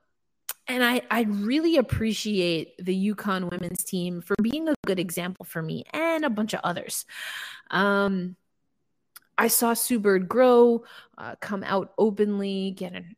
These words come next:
uh, you know, talk about her relationship with Megan Rapinoe and fight for so much more than what she was given as a player. And we're gonna hear from her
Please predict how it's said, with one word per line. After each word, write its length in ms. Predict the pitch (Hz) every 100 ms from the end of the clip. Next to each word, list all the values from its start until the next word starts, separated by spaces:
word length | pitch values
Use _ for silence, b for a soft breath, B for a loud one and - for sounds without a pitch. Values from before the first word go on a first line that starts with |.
| -
uh, 340 | 175 151 67 55
you 140 | - 180
know, 300 | 160 - - - -
talk 280 | - 226 220
about 200 | 220 202
her 80 |
relationship 680 | 190 180 180 - 175 - -
with 100 | 175
Megan 340 | 175 170 170 165
Rapinoe 580 | 165 - 214 202 196 -
and 260 | 165 170
fight 540 | - - - 247 269 -
for 220 | - 185
so 360 | - - 233 254
much 380 | 233 220 -
more 500 | 170 175 180 151 - - B B B B B
than 1000 | 165 175 180 175 175 175 175 175 170 175 185 _ _ _ _ _ _
what 340 | - 180 190 233
she 840 | - - 208 214 226 226 226 233 - _ _ _ _ _ _ -
was 280 | 185 190 170
given 480 | 165 214 302 175 - _ _
as 180 | 170 175
a 40 |
player. 440 | 170 - 226 196 -
And 340 | - 190 185 185 B B B
we're 140 | 214
gonna 160 | 247 240
hear 300 | 220 233 226
from 260 | 208 196 190
her 440 | 175 175 180 180